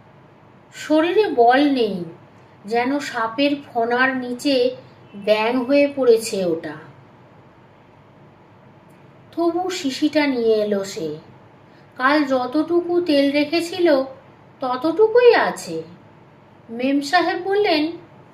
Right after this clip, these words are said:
"তোমার নাম কি?" "অশ্বিনী।" "অশ্বিনী,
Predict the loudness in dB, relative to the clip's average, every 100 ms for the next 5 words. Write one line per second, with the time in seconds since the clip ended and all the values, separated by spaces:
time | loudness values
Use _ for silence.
0 | -20 -20 -20 -20 -20 -20 -6 -2 0 0
1 | 2 2 0 0 2 0 -4 -10 -18 -20
2 | -20 -20 -20 -20 -20 -20 -20 -20 -20 -20
3 | -20 -20 -6 -2 -2 -2 -2 0 0 -2
4 | -8 -16 -20 -20 -20 -20 -20 -20 -20 -20
5 | -20 -20 -20 -20 -20 -20 -20 -20 -20 -20
6 | -14 -12 -10 -6 -2 0 2 0 -2